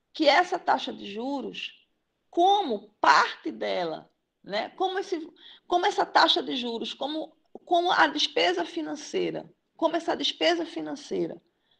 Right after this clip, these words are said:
ela deduz o imposto, então,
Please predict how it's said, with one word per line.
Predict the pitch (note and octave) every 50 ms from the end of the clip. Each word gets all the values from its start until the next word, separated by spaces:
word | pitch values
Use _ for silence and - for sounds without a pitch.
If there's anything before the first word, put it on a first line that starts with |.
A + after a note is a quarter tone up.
| _ _ _ _ _
ela | - B3 D4+ D#4 D4
deduz | B3+ C#4+ B3+ G3+ G3 B3 D4 D4 C#4 B3
o | A3+
imposto, | G#3 G3+ - _ G#3+ G#3+ B3 C4+ C4 - - - - E3+ D#3+ _ _ _ _ _ _ _ _ _ _ _ _ _ _ _ _ -
então, | - C4+ C4+ - - D#4+ E4+ D#4+ - - -